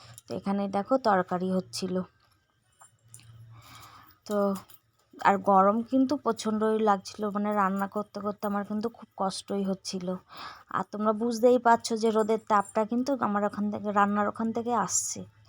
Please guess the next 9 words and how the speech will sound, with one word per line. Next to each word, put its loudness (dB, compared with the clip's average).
আরও 0
তো -4
গ্যাসের 0
একটা 0
গরম, 4
রান্নার 0
প্রচণ্ড -6
কষ্টই -4
হচ্ছিল। -4